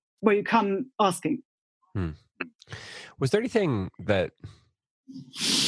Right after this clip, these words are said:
Speaker 2: that was particularly worrisome or scary in approaching this?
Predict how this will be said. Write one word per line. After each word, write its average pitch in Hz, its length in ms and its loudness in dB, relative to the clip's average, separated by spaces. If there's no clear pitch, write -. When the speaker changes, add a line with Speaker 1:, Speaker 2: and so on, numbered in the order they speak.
Speaker 2:
that 123 160 4
was 104 540 2
particularly 95 840 0
worrisome 92 640 2
or 78 280 -2
scary 95 600 0
in 92 160 -4
approaching 92 400 -2
this? - 380 -4